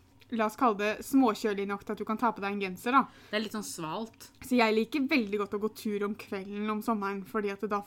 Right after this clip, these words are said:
Speaker 1: får du den perfekte temperaturen.
Speaker 2: Altså, jeg liker generelt å gå, jeg går nok mer turer om sommeren enn jeg gjør om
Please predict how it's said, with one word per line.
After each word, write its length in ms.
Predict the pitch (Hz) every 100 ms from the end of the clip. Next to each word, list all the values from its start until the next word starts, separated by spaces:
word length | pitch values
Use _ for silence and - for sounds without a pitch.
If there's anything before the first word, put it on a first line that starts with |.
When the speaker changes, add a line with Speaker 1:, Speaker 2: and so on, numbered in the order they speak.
| -
Speaker 1:
får 220 | 202 196
du 60 | 208
den 160 | 202 - - -
perfekte 720 | - 226 - 208 - - 214
temperaturen. 560 | 220 208 226 226 269 226 -
Speaker 2:
Altså, 160 | - 233
jeg 160 | 208 226
liker 280 | 269 294 285
generelt 540 | 285 285 226 180 175 214
å 40 | 190
gå, 160 | 175 175 185
jeg 180 | 220 226
går 220 | 190 180
nok 140 | 196 190
mer 240 | 165 175
turer 300 | - 190 156
om 60 | 165
sommeren 320 | 190 160 156
enn 80 | 160
jeg 80 | 165
gjør 120 | 160
om 100 | 156